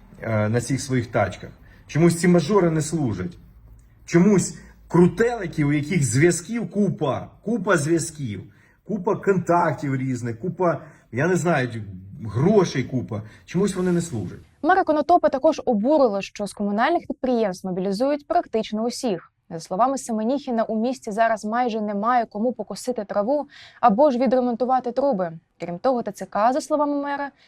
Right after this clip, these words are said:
Speaker 2: забирають і водіїв автобусів, через що в Конотопі зараз немає достатньої кількості транспорту.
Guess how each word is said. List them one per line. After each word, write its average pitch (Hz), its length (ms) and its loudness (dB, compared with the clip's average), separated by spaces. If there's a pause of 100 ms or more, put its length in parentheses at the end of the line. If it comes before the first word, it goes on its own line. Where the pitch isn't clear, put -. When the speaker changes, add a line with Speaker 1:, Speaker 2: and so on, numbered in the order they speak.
(200)
Speaker 2:
забирають 311 500 6
і 294 40 2
водіїв 277 340 4
автобусів, 208 600 0
через 175 260 -10
що - 180 0
в 311 80 -4
Конотопі 233 480 0
зараз 220 360 0
немає 214 400 -2
достатньої 202 600 -4
кількості 175 460 -8
транспорту. 170 640 -6